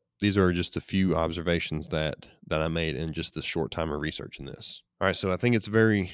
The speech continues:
important for us that we don't become entrapped. We don't fall victim to the atheistic, the evolutionary, the, um, naturalistic trap of saying that that's proof that the Bible is wrong and can't be trusted. Okay, so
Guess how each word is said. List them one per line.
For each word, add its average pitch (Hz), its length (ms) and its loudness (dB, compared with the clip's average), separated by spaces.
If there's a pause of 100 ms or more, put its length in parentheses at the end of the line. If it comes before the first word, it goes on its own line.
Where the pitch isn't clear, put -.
important 101 380 0
for 117 180 2
us - 300 -6 (240)
that 85 140 0
we 87 100 -2
don't 90 440 0 (300)
become 87 360 -2
entrapped. 80 600 -2
We 82 100 -4
don't 85 220 -2 (220)
fall 92 520 2 (280)
victim 92 600 -2 (240)
to 92 240 -2
the 85 240 -4
atheistic, 85 880 -4
the 78 360 -8
evolutionary, 85 1000 -2
the, 80 280 -8
um, 80 380 -8 (300)
naturalistic 87 840 -2 (160)
trap 82 360 -2
of 76 100 -8
saying 80 260 -4
that 69 140 -8 (160)
that's 92 200 -2
proof 92 220 -4
that 87 140 -2
the 85 80 -8
Bible 82 300 -2
is 80 120 -6
wrong 80 280 0
and 85 140 -8
can't 64 180 -6
be 80 80 -8
trusted. 76 420 -6
Okay, 80 220 -6
so 76 280 -8